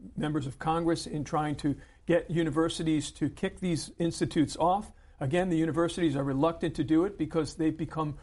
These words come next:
reliant on it. So again, you have this, again, finance and influence power working together. And of course, on, on the, the student and, uh, researcher front, there are at least three hundred thousand Chinese students. Now,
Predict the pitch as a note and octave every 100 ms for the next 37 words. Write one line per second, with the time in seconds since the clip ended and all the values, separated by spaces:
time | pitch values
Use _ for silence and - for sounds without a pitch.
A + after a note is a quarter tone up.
0 | - D3+ D3 D#3+ F3+ D#3 C#3+ A#2 - D3+
1 | C#3+ D3+ D#3+ D3+ D3 C#3+ B2+ C3 - _
2 | - A#2+ C#3+ D3 B2+ E3 D#3+ D#3+ D3+ C#3+
3 | D3 C#3+ C#3 E3 D3+ D3+ D3 - - D#3
4 | D3+ C3+ D3 D3 D3 B2 C3+ C#3 C#3+ -
5 | - - - F3 E3 - G#3 - F#3 E3+
6 | E3 E3 D#3+ D#3 - - D3 C#3 - G#3+
7 | G#3+ E3+ - - - D#3 C#3+ C#3 - C#3+
8 | F3 G#3 E3+ D#3 D3+ - C#3+ B2+ - -
9 | - - D#3+ D#3+ D#3 D3+ D3+ D#3+ G3+ -
10 | F#3 G#3+ F#3+ F#3 D#3 - E3 E3 D3+ C3
11 | D#3+ D3+ D3+ C#3 - D#3 C#3 B2 - -
12 | D3 C3+